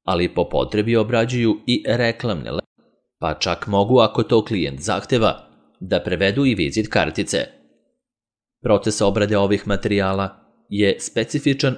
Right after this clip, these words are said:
u tom smislu, što većina njih nosi donekle ne tako lako uočljivu poruku, a koja je namenjena potencijalnim klijentima,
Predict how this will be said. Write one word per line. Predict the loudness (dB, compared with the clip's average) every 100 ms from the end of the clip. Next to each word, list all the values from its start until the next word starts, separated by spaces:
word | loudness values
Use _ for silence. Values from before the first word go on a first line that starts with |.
| 2
u | 0
tom | 2 -4
smislu, | -4 -2 -2 -2 -8 -10 _ _ _ _ _ _
što | -6 0 0 0 0
većina | -2 0 0 0 -2 -2
njih | -2 -2 -2
nosi | 0 0 0 -4 -6 -8 -8 -6 -4 -2
donekle | 0 2 0 -2 2 4 4
ne | 2 0 0 -2 -4
tako | -4 0 0
lako | 0 -2 0 0
uočljivu | 4 4 4 4 0 0
poruku, | 2 2 2 -2 -8 -12 _ _ _ _ _
a | -4 0
koja | 2 2
je | 2 0
namenjena | 0 0 0 0 0 -2 0
potencijalnim | 0 0 -2 -2 -2 -4 -6
klijentima, | -4 -2 0 0 0 -2